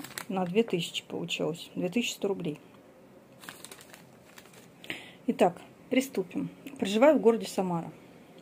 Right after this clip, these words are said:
Первое, давайте покажу. Сейчас со скидкой увидела <coughs> зубные пасты Сплат.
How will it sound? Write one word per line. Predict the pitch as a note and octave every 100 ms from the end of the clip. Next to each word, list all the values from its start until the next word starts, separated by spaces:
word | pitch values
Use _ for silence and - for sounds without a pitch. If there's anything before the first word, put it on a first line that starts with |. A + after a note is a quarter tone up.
| - - - - - - - - - - - -
Первое, | - A#3+ G3
давайте | F#3 F#3+ F3+
покажу. | - - G3 F#3+ F3+ E3+ - - - - - - -
Сейчас | G3+ G3
со | A3
скидкой | G#3+ - - -
увидела | G3 F#3+ F3+ F3+ F3 - - - -
<coughs> | G3+ - - - - D4
зубные | G3 G3+ G3+
пасты | G#3 G3+ -
Сплат. | F3 - G#3 C4+